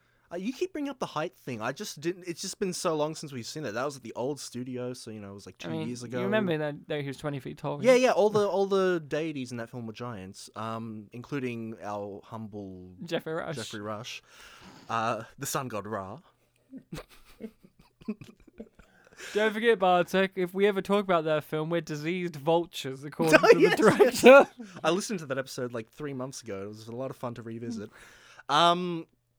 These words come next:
Speaker 1: yeah, so I, I didn't have the connection of, like, "Oh, I've seen this guy before. He was playing, you know, the main character of the gods in Gods of Egypt, the,
Speaker 2: Yeah.
Speaker 1: I guess, the,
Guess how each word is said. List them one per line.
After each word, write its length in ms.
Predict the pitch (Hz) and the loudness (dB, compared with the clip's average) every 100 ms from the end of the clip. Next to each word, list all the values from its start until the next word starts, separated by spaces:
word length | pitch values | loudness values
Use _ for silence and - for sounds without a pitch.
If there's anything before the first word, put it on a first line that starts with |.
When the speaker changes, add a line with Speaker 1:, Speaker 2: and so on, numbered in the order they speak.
| _ _ _ - | _ _ _ -2
Speaker 1:
yeah, 160 | 220 | 0
so 160 | 190 180 | 0 0
I, 160 | 190 196 | -2 0
I 100 | 180 | -2
didn't 240 | 156 226 190 | -2 -6 -6
have 200 | 208 190 | -8 -8
the 80 | |
connection 560 | 190 180 160 160 - 160 | -10 -8 -8 -8 -8 -8
of, 100 | 139 | -4
like, 140 | 139 - | -4 -4
"Oh, 180 | 240 214 | -4 -2
I've 160 | 202 | -4
seen 300 | - - 226 | -6 -6 -6
this 180 | 180 143 | -6 -8
guy 220 | 131 127 | -4 -2
before. 500 | 120 117 - 160 127 | -2 -6 -8 -4 -2
He 100 | 101 | -4
was 140 | 139 127 | -8 -10
playing, 640 | - 139 127 120 117 110 101 - 139 | -10 -8 -6 -6 -8 -12 -16 -20 -14
you 140 | 127 | -10
know, 120 | 107 107 | -8 -10
the 200 | 107 123 | -8 -8
main 720 | 135 151 151 147 139 127 123 | -2 -2 -2 -2 -6 -8 -10
character 540 | - 131 120 - 123 | -6 -4 -4 -6 -6
of 140 | 110 101 | -6 -8
the 100 | 104 | -8
gods 440 | 113 110 101 98 | -2 -2 -4 -10
in 120 | 98 | -14
Gods 300 | 101 101 92 | -10 -10 -10
of 100 | 101 | -14
Egypt, 460 | 98 101 101 107 _ | -14 -14 -12 -14 _
the, 160 | 110 101 | -12 -8
Speaker 2:
Yeah. 140 | 92 143 - | -8 -10 -14
Speaker 1:
I 40 | |
guess, 220 | 101 - - | -16 -18 -12
the, 240 | 113 107 | -10 -10